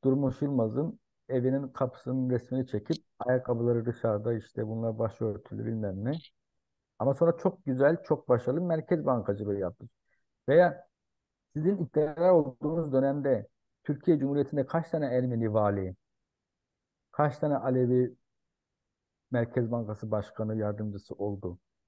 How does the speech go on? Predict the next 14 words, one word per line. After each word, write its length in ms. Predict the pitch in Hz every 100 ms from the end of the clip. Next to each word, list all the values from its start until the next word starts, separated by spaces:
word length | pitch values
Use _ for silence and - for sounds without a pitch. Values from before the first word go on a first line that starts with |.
| _ _ _ _ _ _ _ _
Siz 160 | - 160
ne 140 | 175
kadar 260 | 170 160 143
liyakatliydiniz? 1080 | 123 117 107 104 - 98 92 85 80 - _ _ _ _ _ _ _ _ _ _ _ _ _ _ _ _ _ 110
Bu 40 | 113
soruyu 260 | 135 160
da 80 | 185
sormak 420 | - 107 87 -
lazım. 320 | 80 85 82 - _ _ _ _ _ _ _ _ _ _ _ _ -
Hangi 320 | 139 180 185
azınlıklar 800 | 160 147 151 147 147 139 131 120 - _ _ _ _ _ _
hak 200 | 120 -
ettiği 340 | 135 - 131 123
yere 320 | 117 110